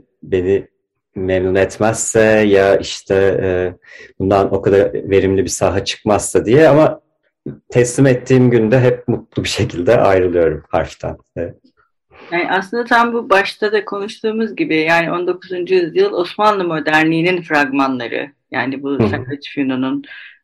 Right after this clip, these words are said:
Speaker 2: e, parçaları ve, e, bunlara baktığımızda Osmanlı İstanbul'unun da oldukça modern bir şehir olduğunu, işte tıpkı o dönemdeki Paris ve Beyrut gibi bir şehir olduğunu, e, ve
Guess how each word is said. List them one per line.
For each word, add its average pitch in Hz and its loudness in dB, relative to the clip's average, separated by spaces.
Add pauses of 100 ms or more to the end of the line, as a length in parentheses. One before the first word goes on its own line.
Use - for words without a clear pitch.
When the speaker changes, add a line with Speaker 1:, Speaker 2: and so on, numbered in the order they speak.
(140)
Speaker 2:
e, 135 -4 (220)
parçaları 151 -4
ve, 202 0 (380)
e, - -8
bunlara 190 0
baktığımızda 185 0 (100)
Osmanlı 185 -2
İstanbul'unun 165 -4
da - 0
oldukça 170 -2
modern 180 2
bir 226 -8
şehir 160 -4
olduğunu, 143 -6
işte 160 -12
tıpkı - -10
o 151 -2
dönemdeki 156 -4
Paris 156 -4
ve 156 -4
Beyrut 160 0 (240)
gibi 147 -10 (380)
bir 175 -4
şehir 208 0
olduğunu, 170 0 (400)
e, 165 -2
ve 226 4